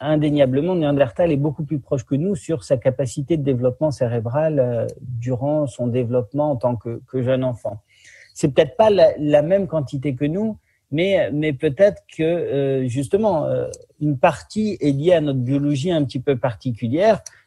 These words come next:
et Néandertal avait un vé-, un développement du cerveau important. Euh, la difficulté, c'est de saisir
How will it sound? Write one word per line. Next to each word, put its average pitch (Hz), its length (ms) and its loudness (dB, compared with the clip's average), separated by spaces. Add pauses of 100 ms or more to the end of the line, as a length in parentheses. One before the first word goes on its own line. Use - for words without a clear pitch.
et 147 140 4
Néandertal 151 640 2
avait 143 340 2
un 147 140 4
vé-, 139 280 0
un 139 140 -2
développement 135 480 0
du 156 120 -2
cerveau 139 360 0
important. 131 580 -4 (400)
Euh, 139 80 -2 (300)
la 160 180 4
difficulté, 180 640 -2
c'est 165 160 -4
de 131 60 -6
saisir 175 420 -2